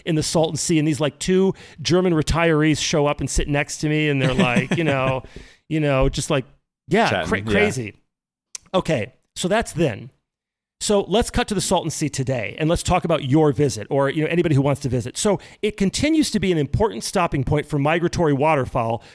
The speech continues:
Speaker 1: coming from the, traveling from, you know, annually from the Arctic to South America. Okay, but it's also considered a California environmental disaster. The salt
Speaker 2: Mm.
Speaker 1: is continuing to build up.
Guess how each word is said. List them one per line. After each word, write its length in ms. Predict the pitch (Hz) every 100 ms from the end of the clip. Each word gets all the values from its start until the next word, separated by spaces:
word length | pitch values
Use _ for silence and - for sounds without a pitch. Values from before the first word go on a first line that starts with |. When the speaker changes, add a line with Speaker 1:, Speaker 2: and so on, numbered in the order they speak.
| -
Speaker 1:
coming 260 | 196 190
from 220 | - 170 156
the, 80 |
traveling 400 | 139 190 190 170
from, 340 | - 160 139 131
you 80 | 165
know, 80 | 147
annually 340 | 175 180 160
from 160 | 143 156
the 80 | 143
Arctic 320 | 156 170 180
to 60 | 139
South 240 | - 147
America. 520 | 135 139 123 - - - _ _ _ _ -
Okay, 320 | 139 139 156 - - -
but 300 | 226 190 156 - -
it's 180 | 180 -
also 640 | 196 214 240 - 131 127
considered 720 | - 156 - 208 151 113 120 - -
a 60 |
California 640 | - 170 170 175 185 170 156
environmental 540 | 135 151 151 143 143
disaster. 600 | 127 110 131 120 - 104 - - -
The 60 | 147
salt 320 | - 170 190
Speaker 2:
Mm. 40 |
Speaker 1:
is 100 | -
continuing 460 | 165 - 165 147 139
to 100 | 127
build 240 | 131 123 190
up. 300 | 196 196